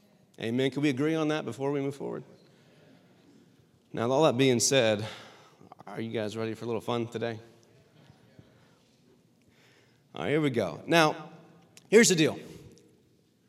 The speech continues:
When it comes to the Scriptures, we always tend to paint this really kind of a rosy, heavenly picture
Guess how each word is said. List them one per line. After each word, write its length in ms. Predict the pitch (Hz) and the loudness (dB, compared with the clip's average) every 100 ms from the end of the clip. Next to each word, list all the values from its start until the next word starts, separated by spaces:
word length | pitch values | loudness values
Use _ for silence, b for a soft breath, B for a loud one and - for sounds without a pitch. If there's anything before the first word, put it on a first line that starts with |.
| _ _ - _ - | _ _ -20 _ -2
When 260 | 170 240 | 8 8
it 120 | 277 | 8
comes 260 | - 220 202 | 4 4 4
to 60 | 196 | 2
the 80 | |
Scriptures, 520 | 190 156 135 131 127 - B B B B - | 2 2 0 -2 -6 -8 B B B B -12
we 200 | - 151 | 0 2
always 480 | - 208 226 240 214 | 6 4 6 4 2
tend 380 | - 196 180 175 | 0 0 2 0
to 100 | 127 | -2
paint 480 | - - 170 170 127 | -4 -4 -2 -2 -2
this 220 | 135 - | -2 0
really 240 | 160 170 | 0 0
kind 200 | 170 170 | -2 -6
of 100 | 151 | -4
a 100 | 127 | -2
rosy, 840 | 113 123 147 165 165 151 156 147 - | 2 4 6 6 2 0 -2 -4 -6
heavenly 540 | - - 160 160 160 | -8 -2 0 2 2
picture 500 | 147 156 - 151 131 | 2 -2 -2 -4 -6